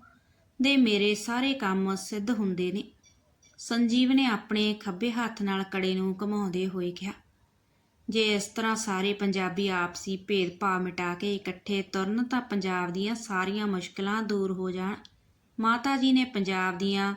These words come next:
ਕਠਿਨਾਈਆਂ ਹੱਲ ਕਰਨ ਦੇ ਸੁਝਾਅ ਨਾਲ ਕਿਹਾ। "ਪਰ ਸਰਕਾਰਾਂ ਪੰਜਾਬੀਆਂ ਨੂੰ ਇਕੱਠੇ ਕਿੱਥੇ ਹੋਣ ਦਿੰਦੀਆਂ ਨੇ?"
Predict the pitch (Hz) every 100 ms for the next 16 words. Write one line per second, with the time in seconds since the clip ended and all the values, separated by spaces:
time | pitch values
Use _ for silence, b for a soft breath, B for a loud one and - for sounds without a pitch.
0 | b b b b b _ 254 254 247 214
1 | 220 220 220 226 226 B B B B _
2 | 262 269 277 269 220 196 196 202 202 220
3 | 208 220 190 185 180 175 185 196 - _
4 | _ _ _ _ _ - 220 214 - 190
5 | 190 180 185 247 247 214 202 180 202 202
6 | 202 190 185 185 202 196 - 190 - 240
7 | 233 214 208 208 202 202 208 233